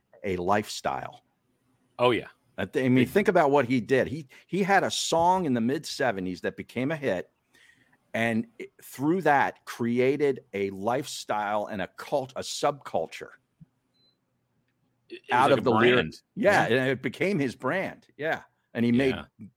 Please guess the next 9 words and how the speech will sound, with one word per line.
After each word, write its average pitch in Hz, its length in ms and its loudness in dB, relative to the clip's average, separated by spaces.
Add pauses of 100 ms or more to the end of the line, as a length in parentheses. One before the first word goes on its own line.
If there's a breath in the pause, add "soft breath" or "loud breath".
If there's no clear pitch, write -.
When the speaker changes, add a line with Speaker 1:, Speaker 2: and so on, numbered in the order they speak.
Speaker 1:
bazillions 117 680 -2
on 71 200 -10
it. 64 100 -20 (800)
Speaker 2:
There, 151 140 -6
there's 131 300 -2
a 110 80 -4
few 139 500 -8 (580)
bands 110 560 -2
or 90 340 -4